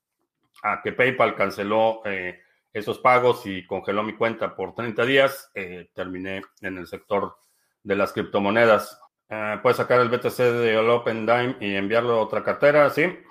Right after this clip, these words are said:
Ah, hay cazadores y hay víctimas. Por tu disciplina decidirás si eres cazador o una víctima. Eh, es parcialmente cierto.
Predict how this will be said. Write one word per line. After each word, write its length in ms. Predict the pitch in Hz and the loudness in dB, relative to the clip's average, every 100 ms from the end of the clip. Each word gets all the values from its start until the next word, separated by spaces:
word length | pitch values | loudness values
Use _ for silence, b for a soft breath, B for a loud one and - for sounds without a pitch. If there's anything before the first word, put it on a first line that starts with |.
| B _ - | B _ -14
Ah, 480 | 101 95 92 - - | -12 -10 -12 -14 -10
hay 160 | 107 | -8
cazadores 540 | 110 104 101 120 123 110 | -6 -6 -4 -4 -4 -4
y 40 | |
hay 100 | 110 | -4
víctimas. 680 | 120 123 110 104 95 90 - | -6 -6 -8 -4 -6 -8 -16
Por 160 | - 92 | -14 -10
tu 100 | 104 | -10
disciplina 480 | 95 95 113 117 113 | -10 -12 -8 -6 -6
decidirás 580 | 104 104 95 98 113 - | -8 -12 -10 -6 -6 -6
si 80 | |
eres 200 | 107 107 | -8 -8
cazador 420 | - 90 98 110 113 | -10 -10 -4 -2 -2
o 60 | |
una 140 | 104 98 | -4 -6
víctima. 600 | 120 120 101 90 _ _ - | -8 -8 -8 -10 _ _ -12
Eh, 880 | 95 90 85 85 87 90 85 82 _ _ - 131 | -10 -10 -12 -12 -12 -14 -14 -16 _ _ -18 -4
es 140 | 160 160 | -4 0
parcialmente 680 | 151 131 160 160 165 160 | 0 4 4 4 4 2
cierto. 600 | 143 139 139 123 98 - | 4 4 2 -2 -4 -12